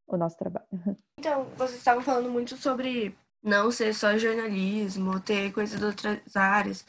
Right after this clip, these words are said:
Speaker 2: Tipo, a gente queria muito saber como que funciona o esquema de cargos, o que cada um faz, além do cargo de projetos, apesar de que a gente vai querer focar em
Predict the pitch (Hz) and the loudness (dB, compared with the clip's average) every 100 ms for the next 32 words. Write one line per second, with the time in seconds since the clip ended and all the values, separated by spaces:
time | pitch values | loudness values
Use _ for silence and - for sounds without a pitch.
0 | - - 240 233 247 240 254 - 254 254 | -20 -4 4 6 4 2 0 2 2 2
1 | 254 294 277 277 269 277 285 302 294 285 | 2 4 4 4 2 0 0 0 2 4
2 | 262 254 220 208 - _ - 220 226 220 | 6 6 4 2 -2 _ 0 2 2 2
3 | 214 214 - 254 247 226 - 226 208 240 | 2 0 2 2 4 2 2 6 8 8
4 | 240 220 202 202 196 190 190 196 - 214 | 6 4 0 -2 0 -2 -4 -8 0 4
5 | 220 220 233 220 196 208 214 208 - 208 | 4 4 2 4 6 6 4 -2 2 4
6 | 208 208 214 220 220 - 226 220 202 196 | 4 2 0 0 0 -2 -2 0 0 -2
7 | - 208 214 208 208 220 214 208 208 208 | 0 0 2 2 0 -2 -4 0 0 0
8 | - - 233 220 214 202 208 | -12 0 0 0 0 2 0